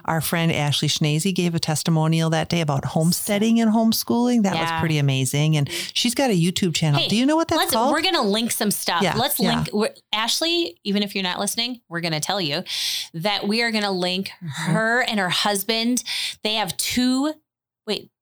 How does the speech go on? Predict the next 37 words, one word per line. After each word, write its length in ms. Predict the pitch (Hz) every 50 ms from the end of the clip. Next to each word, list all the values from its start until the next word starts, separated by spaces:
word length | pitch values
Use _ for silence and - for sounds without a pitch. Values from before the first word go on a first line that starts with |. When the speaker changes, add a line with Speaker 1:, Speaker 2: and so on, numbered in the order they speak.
| _ -
Speaker 2:
two? 280 | - - 233 285 415 - _ _ -
Two 140 | - - 254
boys? 360 | 208 233 226 226 285 370 403
Speaker 1:
Two 160 | - - 170
little 160 | 160 165 202 233
boys. 320 | 254 190 147 143 - -
Mm-hmm. 220 | - 180 160 185
Speaker 2:
Two 140 | 277 294 349
sweet, 640 | 381 - - - - 226 202 202 240 285 262 202 196
gorgeous 460 | - 196 196 196 220 214 262 240 -
little 160 | 254 247 254
boys. 460 | 240 208 214 202 185 180 175 185 185 - - - - - - - -
And 240 | 202 214 208 196 170
they 180 | 202 214 262 302
are 260 | 285 233 185 - - -
actually 340 | 240 302 - - 508 349 233
new 500 | 196 185 190 190 196 233 302 415 453 427 427 -
to 120 | - 277
the 300 | 214 185 196 185 170 160
homesteading 760 | 151 - - 208 196 190 180 - - 220 190 190 185 185 185 175
thing 280 | 175 - 196 190 190
in 240 | 190 - - 285 277
the 80 | 262 254
sense 460 | - - - 277 277 277 269 - -
that 460 | - 185 170 156 156 165 165 - - - - - - - - - - -
they're 160 | 202 233 226
new 260 | 220 220 233 247 247
but 140 | 196 202 190
old 180 | 180 170 165
pros. 560 | - - 185 160 147 147 151 156 - - - - _ -
I 120 | 170 175
would 80 | 165 165
Speaker 1:
Mm-hmm. 100 | 151 165
Speaker 2:
say 140 | 180 170
always 320 | 165 175 180 180 190 180 180
learning, 360 | 170 170 170 160 160 156 165
learners. 520 | 165 175 180 180 170 165 156 156 185 -